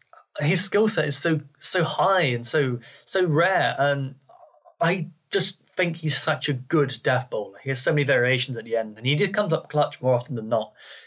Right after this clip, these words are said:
Chris Jordan's had his fair share of struggles for England lately, but at this level, I still think he has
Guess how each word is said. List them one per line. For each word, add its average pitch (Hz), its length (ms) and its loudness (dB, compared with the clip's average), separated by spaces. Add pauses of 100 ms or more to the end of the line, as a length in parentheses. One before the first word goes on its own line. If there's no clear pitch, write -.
Chris 233 180 -2
Jordan's 170 420 0
had 156 100 2
his 131 100 -2
fair 139 200 0
share 123 180 0
of 110 80 -4
struggles 127 400 -2
for - 120 -2
England 123 220 -2
lately, 131 360 -2
but 139 340 0 (300)
at 160 100 -2
this 190 180 0
level, 160 300 4
I 143 80 2
still 160 200 2
think 131 200 -4
he 123 80 -2
has 127 180 -2